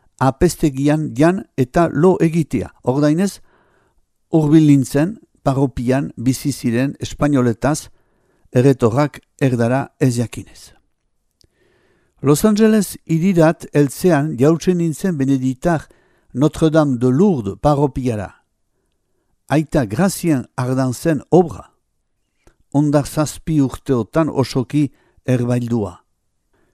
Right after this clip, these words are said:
Mintzatu nintzakon, baina ez dakit zerbait entzun zuen alez. Aita Charles Pellet oraino gizon zaila zagon. Behan indagon harenganik zer nahiren ikastea eskoldun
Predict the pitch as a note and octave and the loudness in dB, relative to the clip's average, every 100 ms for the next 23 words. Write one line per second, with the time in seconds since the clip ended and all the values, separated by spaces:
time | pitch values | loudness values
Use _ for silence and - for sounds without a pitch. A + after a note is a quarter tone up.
0 | _ A#2+ B2+ - A#2+ - A#2 A#2 A2 A2+ | _ 0 0 0 -6 -4 -4 -4 -6 -10
1 | - F#3+ C#4 - _ _ _ _ A#2+ C3 | -2 -2 -2 -12 _ _ _ _ 0 4
2 | C3 B2 A#2 E3 - B2 - A#2 B2 A2 | 4 2 0 -2 -2 -4 -2 -2 -2 -2
3 | A2+ A2+ - B2+ G#2+ A#2 A2+ G#2+ G#2 E2+ | -6 -6 -2 -4 -4 -4 -4 -4 -8 -10
4 | - - - _ _ _ _ _ _ _ | -16 -20 -20 _ _ _ _ _ _ _
5 | _ _ _ - C#3 - A3 - A3 E3+ | _ _ _ -6 -4 0 0 0 -2 0
6 | D3+ - - F#3+ C#3+ E3+ - - _ _ | -2 -4 -2 0 0 -2 -8 -20 _ _
7 | _ - D3+ D#3+ F3+ G3+ B2+ D#3+ - F#3+ | _ 2 4 4 2 -2 -2 -6 -2 -4
8 | B2 - - G3+ F#3+ D3+ - D#3+ G#2 - | -4 -8 -4 -2 -2 -4 -6 -6 -8 -12
9 | _ _ _ _ _ - A2 D#3+ F#3+ G3 | _ _ _ _ _ -8 2 4 4 0
10 | E3 D#3 F#3 F#3 C3+ D#3+ C3 A#2 G#2+ B2+ | 0 0 0 0 0 0 0 -2 -2 -6
11 | _ _ _ - - C3+ A2+ C3+ D3+ C3 | _ _ _ -4 -2 -2 -2 0 0 0
12 | C3+ A#2+ - C3+ - B2 A#2 A2 - B2+ | -2 -2 -2 -6 -4 -6 -4 -4 -4 -2
13 | B2 B2 C3 | 0 2 0